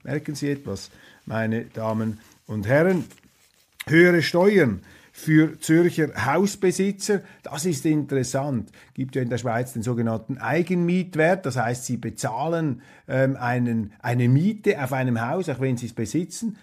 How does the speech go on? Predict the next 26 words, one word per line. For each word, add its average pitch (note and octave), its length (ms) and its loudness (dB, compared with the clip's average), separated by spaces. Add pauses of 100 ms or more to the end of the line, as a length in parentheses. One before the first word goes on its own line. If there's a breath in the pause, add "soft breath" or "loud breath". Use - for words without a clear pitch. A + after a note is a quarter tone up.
(100)
Das A#2+ 160 -6
schnellt C3+ 360 0
jetzt B2 200 -6
nach A#2+ 140 -4
oben, F3 340 0
auch C3+ 180 -4
die A#2+ 140 -6
Bewertung C#3 480 -2
geht D3+ 320 -4
rauf. D#3+ 320 -2
Das B2 160 -6
ist G#2+ 260 -8
wunderbar C#3 600 -2
für A#2+ 120 -4
den G2+ 140 -6
Staat, B2+ 380 -6
da B2 60 -6
kassieren B2+ 580 -4
sie D3+ 160 -4
natürlich. D#3 580 -2 (160 loud breath)
Und A2 100 -6
warum B2 300 2
gehen D#3+ 280 -2
diese E3 300 -4
Bewertungen D3+ 680 -2
hoch? F3 260 0